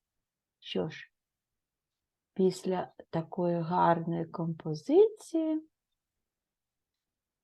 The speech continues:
ми з вами рухаємося далі. І пригадаємо,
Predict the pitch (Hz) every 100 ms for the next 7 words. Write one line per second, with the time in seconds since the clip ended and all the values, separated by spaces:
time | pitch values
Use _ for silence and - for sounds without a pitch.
0 | _ 185 175 170 165 214 339 392 330 226
1 | 208 254 - 214 202 202 - 196 180 175
2 | 160 156 160 165 _ _ - _ _ _
3 | - 480 - - 220 196 180 180 254 330
4 | 381 349 302 285 285